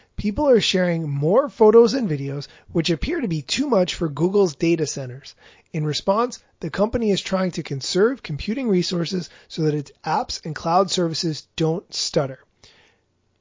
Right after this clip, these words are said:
If this gets turned off for you, it's simple to turn it back on, so make sure you do this. Open the Google Photos app, then tap the Library tab to open the Photos on Device feature.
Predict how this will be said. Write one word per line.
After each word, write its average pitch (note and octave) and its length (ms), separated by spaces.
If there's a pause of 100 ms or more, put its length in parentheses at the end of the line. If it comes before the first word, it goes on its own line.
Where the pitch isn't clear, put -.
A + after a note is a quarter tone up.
If D4 240
this C4 180
gets G#3+ 260
turned F#3+ 300
off E3+ 180
for E3 140
you, F3 380 (120)
it's D#3+ 220
simple A#3 320
to F#3 120
turn F3 260
it D#3+ 100
back D#3 260
on, D3+ 320
so - 140
make D#3+ 220
sure D#3+ 160
you C3+ 140
do G3+ 200
this. D3+ 280 (380)
Open G3 280
the A#3 80
Google F#3+ 260
Photos A#3 400
app, G#3+ 240 (240)
then E3 200
tap D#3 360
the D3+ 100
Library F3+ 640
tab F#3+ 340
to G3+ 100
open D#3 360
the D3 240
Photos F3 480
on D#3 180
Device D3 380
feature. A3 400